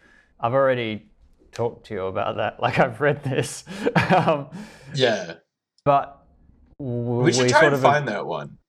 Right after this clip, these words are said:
Speaker 2: So, because it's, I, I also have a pretty shitty memory that has a lot of dream elements in it. So I don't, <laughs> I don't know, man.
Speaker 1: <laughs>
Speaker 2: I could have just fucking dreamt the entire thing.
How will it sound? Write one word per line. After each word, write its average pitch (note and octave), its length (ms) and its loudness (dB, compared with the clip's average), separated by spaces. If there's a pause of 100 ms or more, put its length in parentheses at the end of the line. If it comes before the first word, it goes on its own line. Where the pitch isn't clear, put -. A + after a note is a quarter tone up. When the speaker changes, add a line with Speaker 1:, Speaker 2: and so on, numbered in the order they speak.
Speaker 2:
So, G2+ 720 0
because A2+ 400 -2
it's, - 460 -8 (160)
I, A2+ 420 0 (220)
I C3 100 2
also C3 400 2
have G#2+ 220 -4
a F#2 60 -6
pretty G#2 260 -8
shitty G2+ 440 -6
memory G2+ 580 -4
that F2 240 -2 (600)
has G#2 200 -4
a F#2 40 -6
lot F2+ 160 0
of E2 140 -6
dream F2 340 -10
elements G#2 480 -2
in A2 80 -6
it. A#2+ 140 -8 (480)
So - 400 -6 (100)
I G2+ 100 0
don't, - 280 -2 (100)
<laughs> - 140 -14
I G#2+ 60 0
don't A#2+ 140 0
know, G2 100 -2
man. D#3 280 2
Speaker 1:
<laughs> - 40 -2
Speaker 2:
I C3+ 100 2
could - 220 0
have D3 100 2
just - 240 0
fucking E3 360 0
dreamt C#3 380 -4
the C3 100 -4
entire G#2+ 340 0
thing. G2 240 -10